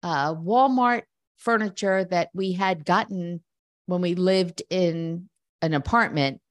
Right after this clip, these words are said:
twenty-five years ago. It was the same furniture. The carpet was the same carpet that had been there for twenty-three years. And unfortunately, my husband, when he was alive, he went through a period where he was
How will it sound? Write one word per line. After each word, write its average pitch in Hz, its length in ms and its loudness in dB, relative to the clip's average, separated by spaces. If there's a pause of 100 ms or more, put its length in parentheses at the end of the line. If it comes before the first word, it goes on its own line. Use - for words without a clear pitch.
(720)
twenty-five 185 540 2
years 156 280 -4
ago. 123 320 -4 (680)
It 196 160 -2
was 190 180 0
the 196 100 2
same 196 380 0
furniture. 165 680 -4 (400)
The 185 120 2
carpet 233 640 2 (100)
was 185 200 -6
the 180 100 0
same 190 300 -2
carpet 185 440 0
that 180 140 2
had 180 180 -2
been 180 160 0
there 170 160 0
for 175 140 -8
twenty-three 190 640 -4
years. 156 480 0
And 175 200 -4
unfortunately, 160 1160 -2
my 151 180 -2
husband, 170 460 -2
when 165 100 -4
he 156 140 -2
was 165 160 -4
alive, 147 400 0
he 151 120 -2
went 151 240 -4
through 175 140 -2
a 151 60 -2
period 165 460 -4
where 151 160 -4
he 160 120 -6
was 151 220 -8